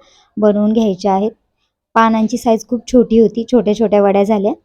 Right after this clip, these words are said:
इकडे मस्त असं पाणी उकळायला ठेवलेलं आहे, त्यावरती बरोबर,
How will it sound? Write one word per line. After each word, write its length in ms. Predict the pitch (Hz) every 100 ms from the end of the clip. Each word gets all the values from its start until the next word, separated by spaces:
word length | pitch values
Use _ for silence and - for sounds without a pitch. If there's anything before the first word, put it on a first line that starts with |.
| _ _ _
इकडे 240 | 208 233 226
मस्त 300 | 220 - 220
असं 180 | 214
पाणी 320 | - 214 208 208
उकळायला 460 | 208 208 196 202
ठेवलेलं 480 | 214 233 196 190 190
आहे, 100 | 226 - _ _ _ -
त्यावरती 560 | 226 226 220 208 - 226
बरोबर, 680 | 220 226 220 208 240 262